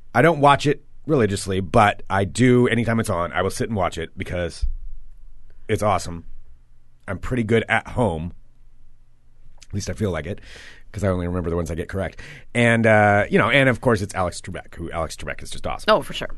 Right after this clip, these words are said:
Speaker 1: Who I have met one time on the set of Celebrity Jeopardy when I
Speaker 2: Oh.
Speaker 1: got to interview. And I've got a picture with him. This is true. All these things are true. But I've never, I think I've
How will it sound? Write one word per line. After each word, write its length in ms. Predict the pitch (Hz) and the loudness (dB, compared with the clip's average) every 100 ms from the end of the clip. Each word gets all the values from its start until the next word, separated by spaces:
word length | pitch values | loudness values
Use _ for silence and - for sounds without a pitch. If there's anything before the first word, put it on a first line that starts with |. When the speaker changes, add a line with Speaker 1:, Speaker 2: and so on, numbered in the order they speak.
| - | -4
Speaker 1:
Who 140 | 110 | 2
I 60 | 117 | 4
have 180 | 120 120 | 4 0
met 200 | 110 - | -2 -4
one 160 | 98 98 | -6 -4
time 240 | 85 85 | -6 -6
on 120 | - | -8
the 60 | 90 | -8
set 140 | - | -8
of 80 | 82 | -8
Celebrity 320 | - 85 90 82 | -6 -6 -4 -6
Jeopardy 280 | 82 - | -6 -6
when 100 | 73 | -6
I 40 | 73 | -4
Speaker 2:
Oh. 20 | |
Speaker 1:
got 100 | 73 | -6
to 60 | - | -8
interview. 300 | 67 55 53 - - - - - - | -12 -14 -16 -18 -16 -14 -14 -14 -14
And 80 | 80 | -12
I've 80 | 78 | -8
got 100 | 78 | -8
a 60 | 82 | -8
picture 260 | 92 76 | -10 -10
with 140 | 65 69 | -10 -12
him. 120 | 69 - - - - - - - | -16 -20 -20 -16 -12 -10 -10 -12
This 160 | - - | -12 -12
is 80 | - | -12
true. 160 | 76 - - | -12 -14 -12
All 120 | 71 | -8
these 120 | 76 78 | -8 -8
things 160 | 73 | -12
are 40 | - | -12
true. 180 | - - - - - | -12 -12 -12 -12 -10
But 460 | 95 165 110 - - - - - - - - - - - - - - - | 2 4 4 -2 -12 -14 -18 -18 -16 -16 -16 -18 -18 -18 -16 -10 -8 0
I've 240 | 131 127 | 2 4
never, 260 | 139 156 165 | 4 4 4
I 100 | 131 | 2
think 160 | - 196 | 4 4
I've 300 | 139 - | 2 0